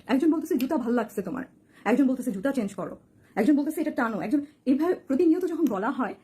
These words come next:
তখন নিজের নিজেরই মনে হয় যে, like, "I'm not good enough।" কিন্তু এটাই প্রসেস, এটাই প্রসেস। আপনাকে এটা go through করেই সাইন আপ করতে হবে, এই মেন্টালিটি নিয়েই আসতে হবে যে, হ্যাঁ, তুমি জাজ হবে, মানুষ তোমাকে জাজ করবে। এবার আমি আসি মেন্টরস আর আমাদের মাঝে ক্লেশটা হওয়ার কারণটা বলি। মেন্টরস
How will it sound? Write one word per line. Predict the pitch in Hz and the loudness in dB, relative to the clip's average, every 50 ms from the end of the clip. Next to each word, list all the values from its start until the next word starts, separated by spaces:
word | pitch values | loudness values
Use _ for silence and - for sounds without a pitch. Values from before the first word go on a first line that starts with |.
| _ _ - | _ _ -4
তখন | 339 381 381 | 0 2 4
নিজের | 320 285 339 349 | 4 4 4 2
নিজেরই | 359 370 392 | 0 0 2
মনে | 359 294 285 320 | 2 2 2 2
হয় | 294 311 330 | 2 0 0
যে, | 339 | -2
like, | 349 370 370 | -4 -4 -4
"I'm | 370 392 | -6 -6
not | 403 381 | -6 -6
good | - - 277 | -4 -2 0
enough।" | 294 302 233 170 - - _ _ _ _ _ _ _ _ _ | 2 2 2 0 -4 -10 _ _ _ _ _ _ _ _ _
কিন্তু | - 233 277 | -2 0 2
এটাই | 277 311 294 | 2 2 0
প্রসেস, | - 202 175 - - - - - - - _ _ _ _ _ _ _ _ _ _ _ _ _ _ | 0 -2 -8 -8 -10 -14 -18 -20 -20 -20 _ _ _ _ _ _ _ _ _ _ _ _ _ _
এটাই | - 294 381 381 370 | 0 2 4 2 2
প্রসেস। | - - 208 165 - - - - - _ | 0 -4 -10 -10 -10 -16 -20 -20 -16 _
আপনাকে | - 196 - 285 285 370 | -10 -6 -4 -4 -2 -2
এটা | - 208 - 339 | -2 -2 0 0
go | 254 220 233 | 2 4 2
through | 233 - - - 320 | 2 2 0 0 0
করেই | 311 285 277 285 370 381 | 0 2 2 2 2 2
সাইন | 370 - 247 233 | 2 -2 -4 -4
আপ | 233 226 - - | -4 -6 -6 -8
করতে | 240 - - 190 | -10 -10 -8 -8
হবে, | 196 170 - - | -10 -8 -10 -8
এই | - - 247 | -2 2 4
মেন্টালিটি | 254 254 254 277 262 269 262 320 | 4 4 2 2 0 2 4 4
নিয়েই | 277 247 269 302 269 | 4 4 4 2 2
আসতে | 233 - - | 0 -4 -6
হবে | 220 226 | -6 -4
যে, | 240 | -4
হ্যাঁ, | 247 208 - - - _ - - - _ _ - | -4 -4 -6 -8 -16 _ -20 -20 -20 _ _ 2
তুমি | 277 269 359 - | 4 4 4 4
জাজ | 262 233 262 247 - | 2 0 0 -2 -4
হবে, | - - 247 226 185 - - - _ _ _ - | -4 -4 -2 -2 -2 -4 -8 -10 _ _ _ -8
মানুষ | 202 208 247 - | -6 -6 -2 0
তোমাকে | 254 254 294 | 0 2 2
জাজ | 254 185 196 180 - - | 2 0 -2 -4 -6 -6
করবে। | - 185 160 - - - - - - - - - | -6 -6 -6 -6 -8 -14 -18 -20 -20 -20 -2 2
এবার | - 277 339 330 | 2 4 4 6
আমি | 294 285 | 4 4
আসি | 262 254 - - 415 466 - _ _ _ _ _ | 2 2 -2 -4 -8 -10 -12 _ _ _ _ _
মেন্টরস | - 247 254 262 277 277 262 254 | 0 2 2 2 2 0 0 0
আর | 226 214 | -2 -2
আমাদের | - 196 220 214 233 233 | -2 -2 -2 0 0 0
মাঝে | 214 214 240 247 | 0 2 0 0
ক্লেশটা | 240 - 311 302 - - 226 | 2 2 2 2 2 0 -4
হওয়ার | - 190 160 160 | -4 -4 -6 -8
কারণটা | - 165 165 160 160 151 | -8 -8 -8 -8 -8 -10
বলি। | 151 - - - - _ _ _ _ _ _ _ - | -10 -12 -12 -14 -18 _ _ _ _ _ _ _ 2
মেন্টরস | 277 285 285 302 | 2 2 2 2